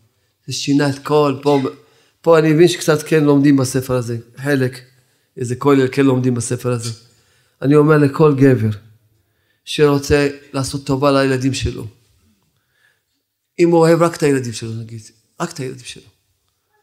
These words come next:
רוצה לעשות להם טובה, אז שילמד בספר הזה ויקיים מה שכתוב. אם הוא קצת גם אוהב,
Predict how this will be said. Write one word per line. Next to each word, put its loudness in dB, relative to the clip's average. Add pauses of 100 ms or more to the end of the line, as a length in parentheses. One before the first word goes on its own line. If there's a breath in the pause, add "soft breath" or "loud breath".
(380)
רוצה 0
לעשות 0
להם -2
טובה, -6 (1300)
אז -4
שילמד 2
בספר -2
הזה -2
ויקיים -2
מה -6
שכתוב. -16 (2500)
אם 0
הוא -4
קצת 0
גם 4
אוהב, 6